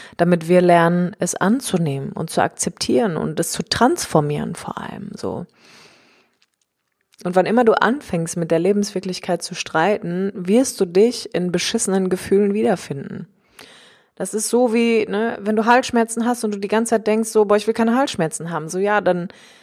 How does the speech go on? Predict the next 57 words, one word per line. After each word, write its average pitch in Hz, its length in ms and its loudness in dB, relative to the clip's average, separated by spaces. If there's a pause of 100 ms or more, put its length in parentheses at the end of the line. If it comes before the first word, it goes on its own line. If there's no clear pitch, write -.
(260)
sind 226 200 2
nicht 226 140 0
nur 220 80 6
die 208 120 4
Halsschmerzen 202 640 2
schon 185 180 -4
schmerzhaft 180 480 -2
genug, 208 360 2
dann 196 180 2
fängt 226 260 0
auch - 160 0
dein 208 180 2
ganzer 247 300 2
Körper 170 320 0
auf - 80 -2
einmal 151 260 -2
an, 160 220 -4
weh 226 140 4
zu 214 140 -8
tun 151 240 -4
und 151 120 -4
du 165 60 2
hast 165 160 0
richtig 208 240 -4
schlechte 185 280 -4
Laune 202 400 2
und 165 200 -4
irgendwie 180 480 -2 (560)
Menschen, 208 300 2
die 190 60 -2
schlechte 190 300 -2
Laune 208 360 4
haben, 208 280 2
sind 180 180 -6
scheiße - 380 -6
zu - 140 -6
anderen 208 340 2
Menschen. - 500 -6
<laughs> - 40 -6
Und - 260 -8
auf - 120 -10
einmal 170 480 4 (520)
ist 196 240 -8
diese 185 200 0
ganze 202 300 2
Situation 208 640 4
einfach 220 300 0
nur 190 120 2
noch 185 140 0
scheiße, 240 480 0
obwohl 185 240 2
du - 120 2
eigentlich 220 500 2
nur 170 220 -4
Halsschmerzen 180 720 -4
hast. - 240 -6
Und 170 300 -8